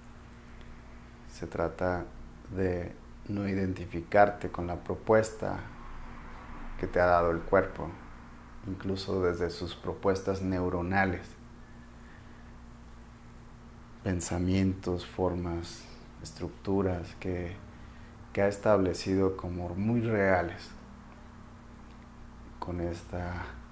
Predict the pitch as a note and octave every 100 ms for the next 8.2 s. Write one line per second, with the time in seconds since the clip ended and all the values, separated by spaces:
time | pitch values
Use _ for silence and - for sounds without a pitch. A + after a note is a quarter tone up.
0 | - - - - - - G#2+ G#2 - G#2+
1 | G#2 G2 - F#2 F2 E2+ - G2+ G2 -
2 | G#2+ A2+ - - - - - F#2 F#2 G2+
3 | G#2+ G#2+ G#2 F#2 F#2 G#2 G2 A2 G#2 G2+
4 | F#2+ F#2+ F#2+ G2+ G#2+ C3+ D#3 D#3 - -
5 | - - - - - - - - - -
6 | - - - - - - - - - G#2
7 | F#2 F#2 G#2 G#2+ G#2 F#2+ F#2+ G2 F#2 F#2+
8 | F2+